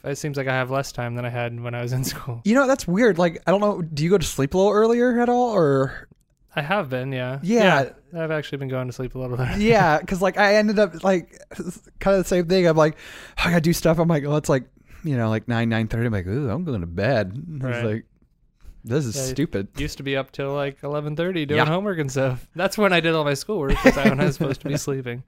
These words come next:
Speaker 2: Yes.
Speaker 1: No.
Speaker 2: Now you get to catch up all that sleep you lost.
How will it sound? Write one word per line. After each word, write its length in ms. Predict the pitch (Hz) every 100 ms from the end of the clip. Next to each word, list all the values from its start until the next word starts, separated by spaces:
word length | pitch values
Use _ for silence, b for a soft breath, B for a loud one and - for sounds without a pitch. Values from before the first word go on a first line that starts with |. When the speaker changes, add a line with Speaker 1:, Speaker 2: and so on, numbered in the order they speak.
| -
Speaker 2:
Yes. 360 | 127 107 - - B B B B B -
Speaker 1:
No. 60 | -
Speaker 2:
Now 40 | 120
you 100 | 131
get 160 | 135
to 80 | -
catch 300 | - 139 -
up 240 | 131 117 110
all 220 | 117 120
that 240 | 110 110
sleep 440 | - - 120 117 -
you 120 | 107
lost. 480 | 104 104 107 -